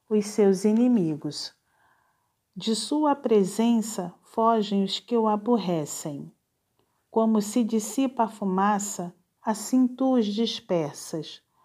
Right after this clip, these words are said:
Como se derrete a cera ante o fogo, assim a presença de Deus perecem os iníquos.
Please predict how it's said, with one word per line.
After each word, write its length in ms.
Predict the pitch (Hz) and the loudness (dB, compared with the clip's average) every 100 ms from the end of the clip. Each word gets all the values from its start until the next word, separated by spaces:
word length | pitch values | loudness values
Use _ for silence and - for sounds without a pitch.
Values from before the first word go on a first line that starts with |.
| _ _ _ _ _ _ | _ _ _ _ _ _
Como 260 | - 226 226 | -2 0 0
se 220 | 220 269 | 0 -2
derrete 680 | 226 233 214 254 269 269 247 | 2 2 4 2 2 0 -6
a 40 | |
cera 580 | 240 - - 247 240 214 | -6 -12 0 4 4 2
ante 280 | 208 202 - | 0 -2 -4
o 40 | |
fogo, 680 | 190 - 226 220 208 170 175 _ _ _ _ | -8 2 6 6 6 0 -8 _ _ _ _
assim 760 | 220 220 - - 254 254 269 - | -2 -2 -6 -4 2 2 2 0
a 120 | 240 | 0
presença 800 | 240 240 226 202 220 220 214 202 | 0 -2 -2 0 -2 -2 -2 -4
de 140 | 202 | -2
Deus 520 | 185 196 208 196 196 - _ _ | 0 2 4 2 -2 -16 _ _
perecem 680 | - 226 208 190 190 214 202 | -2 0 2 -2 -2 -2 2
os 160 | 190 202 | 0 0
iníquos. 760 | 226 190 156 - 143 143 - | -2 0 -2 -6 -14 -14 -16